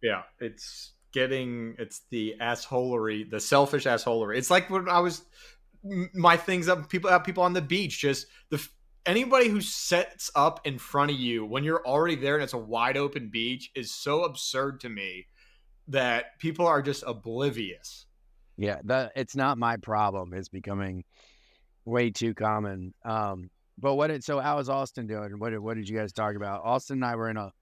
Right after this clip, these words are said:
Speaker 2: little bit of a tiff, but we'll be fine.
Speaker 1: Yeah, it happens, as anybody who watches the show knows.
Speaker 2: It's not why we're recording separately. It's we got in a tiff over
Speaker 1: Why
Speaker 2: our
Speaker 1: we're
Speaker 2: tra-,
Speaker 1: record-, yeah.
Speaker 2: why we're recording separately.
Speaker 1: Correct.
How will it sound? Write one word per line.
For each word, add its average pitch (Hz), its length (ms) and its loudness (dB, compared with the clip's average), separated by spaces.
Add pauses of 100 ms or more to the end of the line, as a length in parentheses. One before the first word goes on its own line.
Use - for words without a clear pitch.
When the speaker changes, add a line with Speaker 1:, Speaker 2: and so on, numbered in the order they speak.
(340)
Speaker 2:
little 170 240 2
bit 135 140 0
of 107 100 -2
a 101 80 -6
tiff, 104 380 -6 (100)
but 104 220 -6 (440)
we'll 113 180 -4
be 104 120 2
fine. 90 500 -2 (220)
Speaker 1:
Yeah, 123 380 0 (160)
it 156 160 -6
happens, 117 540 -2 (320)
as 120 260 0
anybody 123 400 2
who 120 120 0
watches 110 380 -2
the 107 120 -6
show 110 260 0
knows. 107 480 -4 (120)
Speaker 2:
It's - 100 -14
not 156 360 2
why 120 320 0
we're 135 140 -4
recording 135 480 -6
separately. 127 480 -4
It's 101 260 -10
we 110 140 -4
got 120 260 0
in 110 60 -4
a 98 60 -8
tiff 113 320 -8 (180)
over 107 720 0 (380)
Speaker 1:
Why 120 320 6
Speaker 2:
our 107 160 2
Speaker 1:
we're - 20 0
Speaker 2:
tra-, 110 200 -2
Speaker 1:
record-, 117 320 -4 (380)
yeah. 120 260 4
Speaker 2:
why 131 180 4
we're 113 180 -4
recording 101 560 -4
separately. 76 640 -14
Speaker 1:
Correct. 117 560 0